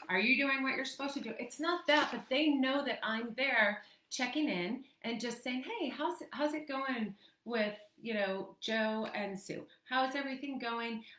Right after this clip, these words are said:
Um, did, how was the open house? I heard you were having an open house."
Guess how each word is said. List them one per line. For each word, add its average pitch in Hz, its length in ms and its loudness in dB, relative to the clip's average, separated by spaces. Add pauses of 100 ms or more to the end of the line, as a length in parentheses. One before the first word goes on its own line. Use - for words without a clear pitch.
(100)
Um, 196 360 -2 (380)
did, 240 180 -4
how 247 160 -2
was 247 140 -2
the 254 160 -6
open 233 260 -4
house? 185 320 -4
I 202 60 -10
heard 226 220 -8
you 240 80 -6
were 226 60 -4
having 214 240 -2
an 208 100 -2
open 208 160 -4
house." 175 160 -6